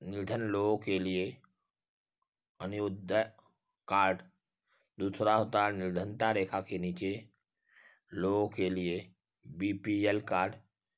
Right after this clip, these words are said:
जिसको कहते हैं below poverty line, और तीसरा होता है आपका एपीएल कार्ड, एपीएल above poverty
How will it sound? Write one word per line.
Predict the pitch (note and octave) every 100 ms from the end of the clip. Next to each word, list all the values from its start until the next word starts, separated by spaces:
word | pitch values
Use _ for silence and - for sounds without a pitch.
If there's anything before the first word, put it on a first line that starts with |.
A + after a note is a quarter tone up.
| -
जिसको | F2+ - G2+
कहते | F#2 F#2+
हैं | F2+
below | F2+ G#2 F#2+
poverty | F#2 F#2 F#2 F2+ G2
line, | F2+ F#2 G#2 - _ _ _ _ _ - -
और | G2 A2+ A2+
तीसरा | G#2 G2+ A2 A2
होता | G2+ - G2
है | F#2+ F2+ G2 - _ -
आपका | E2+ F2+ - F2+ - F2
एपीएल | G2 G2 A2 G#2+ G#2 A#2+ - -
कार्ड, | E2+ F2 F2 - _ _ _ - _ -
एपीएल | F2 F2+ G2+ F#2+ G2+ G2 -
above | F#2+ A2 A#2 - F#2
poverty | F2+ F2+ F2+ F2+ D#3